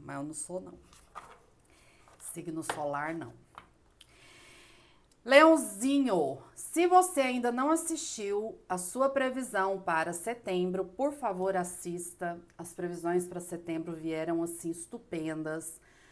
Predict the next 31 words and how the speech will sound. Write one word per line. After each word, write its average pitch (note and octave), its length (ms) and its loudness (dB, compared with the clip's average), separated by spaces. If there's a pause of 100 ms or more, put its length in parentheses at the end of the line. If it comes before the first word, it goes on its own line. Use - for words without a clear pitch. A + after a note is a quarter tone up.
(280)
No G#3 120 -8
final G3+ 360 2
desse F#3+ 320 0
vídeo F3 420 -4
tem F3+ 280 4
um F3+ 100 2
cardzinho E3 800 -2
aqui E3 680 -8
no D#3 120 -10
cantinho, D#3+ 840 -6 (480)
que - 80 -14
tem D#3 240 -8
a D#3 40 -6
playlist E3+ 640 -2
com F3+ 160 -6
todos G#3 380 -4
os F#3 80 -6
signos. E3 720 -4 (300)
Corre D#3 280 -8
lá, D3 380 -6 (120)
assiste, D#3 680 -8
presta F3 480 0
bastante B3+ 760 -4
atenção, F#3 680 -6 (460)
é D#3 80 -14
importante, D3+ 840 -10 (200)
tá? E3+ 340 2 (720)
Se - 320 2
você D#4 400 6
está F3+ 520 2
aqui - 360 -8